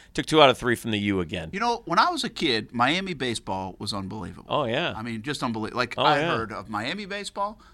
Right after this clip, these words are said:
Speaker 2: I had
Speaker 1: Yeah.
Speaker 2: heard of Stanford base-, I'm growing up in Rhode Island now,
Speaker 1: Yeah.
Speaker 2: and I love baseball.
Speaker 1: And the Maine Bears.
Speaker 2: Stanford,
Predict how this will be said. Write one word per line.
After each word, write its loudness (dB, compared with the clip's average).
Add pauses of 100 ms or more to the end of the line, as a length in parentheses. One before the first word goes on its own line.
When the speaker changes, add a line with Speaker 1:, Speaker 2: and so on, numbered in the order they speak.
Speaker 2:
I -6
had -4
Speaker 1:
Yeah. -8
Speaker 2:
heard -6
of -14
Stanford -6
base-, -6
I'm -4
growing -2
up -6
in -8
Rhode -4
Island 2
now, 0
Speaker 1:
Yeah. -6
Speaker 2:
and -4
I 0
love -6
baseball. -8
Speaker 1:
And -4
the 0
Maine 6
Bears. 4
Speaker 2:
Stanford, -6